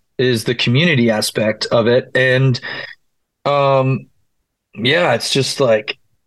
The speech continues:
it's mind-boggling to me to think twenty years. And, and here we are, like, going on this tour. And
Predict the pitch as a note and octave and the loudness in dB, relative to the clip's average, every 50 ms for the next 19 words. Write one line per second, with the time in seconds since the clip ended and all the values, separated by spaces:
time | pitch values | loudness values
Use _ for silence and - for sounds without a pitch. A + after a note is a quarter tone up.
0 | _ _ _ _ _ _ _ _ _ _ _ _ _ _ _ _ - C#3 B2+ - | _ _ _ _ _ _ _ _ _ _ _ _ _ _ _ _ -4 -4 -4 -2
1 | - C3 A#2+ B2 B2+ C#3 D#3 D3 C3+ B2 A2+ A2 G#2 A2+ A2 G#2 - - A#2+ A2 | 0 0 0 2 0 0 0 2 2 2 2 2 2 0 0 0 0 -2 0 0
2 | G#2 F#2+ F2+ - - A#2+ G#2 F2+ - - A#2 G2+ G#2 G2+ G2+ G2+ F#2+ F2+ - - | 0 -2 -2 -2 -2 -2 -2 -2 -2 -2 0 0 2 2 2 2 0 -2 -2 0
3 | C3 C3+ - C#3+ C#3 C3+ C3+ F#3 F3 E3+ E3 E3 F3 D#3+ A#2 F#2 G#2+ G#2 - - | 0 0 2 2 4 4 4 4 4 2 4 2 2 2 2 0 0 -2 -2 -2
4 | - D3+ D3+ D#3+ D#3+ D#3 D#3 D#3 D3+ D3+ D3 C3 - - - - E3 E3 D3+ A2+ | -2 0 2 2 2 0 0 0 0 0 -2 -2 -4 -4 0 2 4 4 4 2
5 | F2 - - - D3 D#3+ F#3 | 0 -2 -2 -2 -2 -2 -2